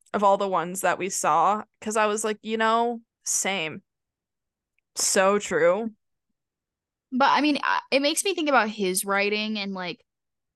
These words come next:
Speaker 2: what does he not want blurred? You know, like, how handsome, uh, <laughs> the guys he interviews are.
Speaker 1: He's just so sick of everybody not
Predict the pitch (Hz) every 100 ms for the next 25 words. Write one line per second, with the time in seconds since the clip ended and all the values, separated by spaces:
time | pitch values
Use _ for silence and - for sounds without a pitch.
0 | _ _ 208 240 302 - - 208 202 190
1 | 175 170 - 165 165 - 170 165 147 131
2 | 202 - _ _ _ - 196 190 185 165
3 | - - _ _ - 226 220 214 196 180
4 | 185 - 190 190 190 208 - - 170 165
5 | 160 - 208 _ _ - - 254 - 294
6 | _ _ 247 233 214 185 214 214 220 143
7 | 170 180 196 202 208 208 214 220 233 _
8 | _ _ _ _ - 247 - 294 - 202
9 | 220 - 202 202 202 - 190 190 190 196
10 | 190 180 - 196 170 160 175 170 -